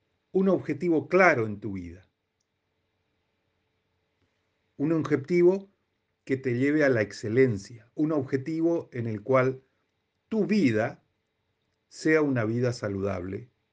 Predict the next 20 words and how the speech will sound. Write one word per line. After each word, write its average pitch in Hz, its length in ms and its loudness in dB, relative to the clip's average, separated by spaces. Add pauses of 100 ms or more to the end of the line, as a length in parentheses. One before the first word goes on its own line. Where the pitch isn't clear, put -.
(180)
y 143 100 -14
feliz. - 600 -10 (1700)
Por 185 160 4
eso, 180 360 -2 (1800)
Deseo 175 500 4
que 143 120 -4
te 123 180 -8
sientas 175 720 -2
bien 165 400 -10 (1000)
eligiendo 139 920 0
cada 175 520 0
uno 151 400 -4
de 117 180 0
estos 127 460 -8 (460)
alimentos 131 760 -2
que 104 100 -4
yo 117 180 -4
te 120 80 -8
voy 107 220 -4
compartiendo. 95 960 -10